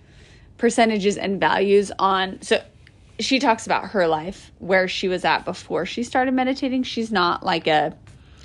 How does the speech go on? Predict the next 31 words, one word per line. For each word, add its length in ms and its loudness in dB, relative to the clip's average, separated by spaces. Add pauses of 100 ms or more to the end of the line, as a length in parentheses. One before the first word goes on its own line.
(280)
super 680 0 (100)
monk 440 -2
guru 320 2
person. 400 -4
She 240 -2
was 220 0
super 580 0
stressed, 640 0
overwhelmed. 640 -2
Her 120 -6
hair 160 -2
was, 120 -2
like, 140 0
falling 280 -4
out. 160 -6
She 100 -10
couldn't 240 -2
sleep. 360 -6 (640)
And 140 4
a 40 0
friend 380 -2 (100)
mentioned 580 -4
meditation 600 -4
to 160 -8
her, 300 -6 (340)
and 320 0
she 140 -4
started 420 2
meditating 760 -2
and 220 -2
totally 580 0